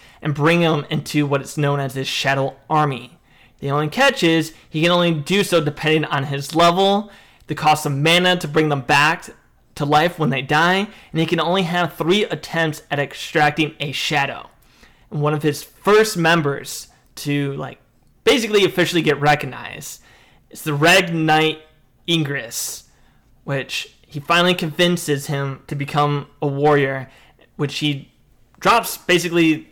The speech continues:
the Red Knight, and it is only gonna be called Ingress. And we learned that there's different ranks in shadows. There's normal, which were, like, the foot soldiers. Elites were the mages, and then knight rank, which was Ingress.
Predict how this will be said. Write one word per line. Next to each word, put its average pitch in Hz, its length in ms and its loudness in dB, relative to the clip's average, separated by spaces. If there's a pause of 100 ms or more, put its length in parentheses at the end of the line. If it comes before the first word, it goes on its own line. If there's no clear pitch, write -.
the 160 80 -10
Red 165 240 4
Knight, 151 380 4
and 156 80 -2
it 143 80 0
is 139 160 -8
only 151 200 0
gonna 143 180 0
be 139 120 -6
called 139 400 -10 (220)
Ingress. 143 580 -6 (640)
And 156 100 0
we 175 80 4
learned 185 320 2
that 160 120 2
there's 151 180 -2
different 196 360 -2
ranks 156 520 -2
in 139 120 -10
shadows. 135 460 -4
There's 139 260 -6
normal, 170 380 2
which 165 180 -4
were, 147 120 -4
like, 147 200 -2
the 156 80 -6
foot 147 280 -4
soldiers. 147 500 -2 (800)
Elites 165 760 2
were 160 280 6
the 143 140 0
mages, 143 480 4 (100)
and 151 100 -2
then 143 340 0
knight 151 360 4
rank, - 460 -12
which - 220 -14
was 135 200 -14 (120)
Ingress. - 640 -12